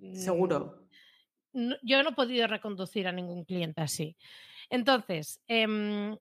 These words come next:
Speaker 1: primero, que te aprueben el, o sea, te piden un presupuesto para hoy y para mañana, en plan, "Es que necesito empezar ya no sé qué, no sé cuántos". Una vez aprobado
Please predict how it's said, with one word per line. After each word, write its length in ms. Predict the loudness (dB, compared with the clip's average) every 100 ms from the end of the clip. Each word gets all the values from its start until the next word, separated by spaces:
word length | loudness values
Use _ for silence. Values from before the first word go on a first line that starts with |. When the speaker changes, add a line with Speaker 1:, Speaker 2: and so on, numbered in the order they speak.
| _ _
Speaker 1:
primero, 520 | -2 2 2 2 -6 -18 _ _ _ _ _ _ _ _ _ _ _ _
que 340 | 4 4 2 2
te 60 | 2
aprueben 440 | 4 4 4 4
el, 120 | 2 0 -6
o 60 |
sea, 160 | -6 -6
te 100 | -4
piden 240 | -2 -2
un 80 | -2
presupuesto 500 | -4 -6 -6 -6 -4
para 180 | -2 2
hoy 60 | 2
y 20 |
para 200 | 4 2
mañana, 400 | 2 0 0 -2 -4 _ _ _ _ _ -8
en 140 | -4
plan, 240 | 4 4 4
"Es 160 | 0
que 80 | 0
necesito 340 | 0 -2 -4
empezar 400 | -4 -4 -4 -4
ya 220 | 4 4 4
no 100 | 0
sé 140 | -4
qué, 100 | -6
no 100 | -6
sé 100 | -6
cuántos". 580 | -6 -4 -2 -2 -4 -16 _ _ _ _ _ 2
Una 240 | 6 6
vez 140 | 6 2
aprobado 460 | 2 4 6 6